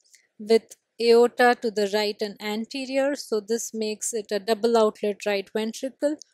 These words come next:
with demalposition of great arteries. There is flow acceleration seen in the pulmonary artery, suggestive of pulmonary stenosis. There is a large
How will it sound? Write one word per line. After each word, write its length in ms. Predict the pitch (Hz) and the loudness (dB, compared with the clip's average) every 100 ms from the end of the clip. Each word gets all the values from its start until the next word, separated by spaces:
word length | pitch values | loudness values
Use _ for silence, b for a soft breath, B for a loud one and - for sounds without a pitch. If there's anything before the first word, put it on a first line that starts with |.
| b b | b b
with 280 | 208 226 - 233 | 4 4 2 -16
demalposition 1080 | 220 247 226 214 214 214 208 208 - 214 | -8 -4 -2 0 0 -2 -4 -4 -10 -8
of 220 | 202 196 - | -6 -6 -6
great 320 | 202 202 - | -2 -2 -2
arteries. 680 | 202 208 - 269 277 285 - - _ _ _ _ _ _ _ _ | -6 -6 -6 -6 -6 -6 -10 -14 _ _ _ _ _ _ _ _
There 200 | 220 214 | -2 0
is 120 | 208 | 0
flow 220 | - 240 | 2 6
acceleration 920 | 233 220 - - 220 220 220 - 220 214 b b b | 6 6 2 -2 2 4 4 2 -4 -6 b b b
seen 260 | - 247 220 | -8 -2 -2
in 140 | 220 | 0
the 100 | 220 | -2
pulmonary 500 | - 214 220 214 214 | -2 -2 -2 -4 -2
artery, 440 | 196 208 - 269 | 0 -2 -4 -6
suggestive 560 | 269 214 190 208 - 208 | -6 -6 -4 -6 -4 -2
of 200 | 202 - | -4 -2
pulmonary 440 | 214 202 208 208 | -2 -2 -2 -4
stenosis. 920 | 208 - 196 202 220 - 302 302 - - _ _ _ _ _ 240 | -4 -4 -6 -4 -4 -4 -4 -4 -6 -10 _ _ _ _ _ 0
There 100 | 240 | 2
is 180 | 240 | 4
a 120 | 233 226 | 2 0
large 580 | 214 202 208 226 226 | 2 0 2 2 0